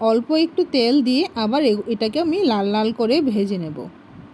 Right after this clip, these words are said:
ভাজার পালা আমার শেষ হয়ে গেছে। এখানে কড়াইতে আবার তেল দিয়ে জিরে ফোড়ন দিয়েছি, আদা, পেঁয়াজ, কাঁচা লঙ্কা, রসুন আর দিয়েছি টমেটো পিউরি, দিয়ে একটু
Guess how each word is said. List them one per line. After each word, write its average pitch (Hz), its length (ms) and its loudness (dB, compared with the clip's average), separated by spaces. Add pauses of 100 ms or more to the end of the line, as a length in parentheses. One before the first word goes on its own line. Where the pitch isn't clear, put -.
(2250)
ভাজার 254 380 2
পালা 320 240 2
আমার 339 280 -2
শেষ 214 240 -2
হয়ে 277 180 2
গেছে। 277 280 -4
এখানে 254 280 -4 (140)
কড়াইতে 208 420 -2
আবার 196 320 -4 (120)
তেল 214 300 2
দিয়ে 240 300 0
জিরে 233 360 0
ফোড়ন 302 360 0
দিয়েছি, 294 360 0 (380)
আদা, 233 440 0
পেঁয়াজ, 226 640 0
কাঁচা 214 260 -2
লঙ্কা, 220 340 -2 (340)
রসুন 202 480 0 (120)
আর 220 200 -4 (100)
দিয়েছি 262 300 0
টমেটো 214 500 2
পিউরি, 208 400 2
দিয়ে 226 240 0
একটু 277 180 -2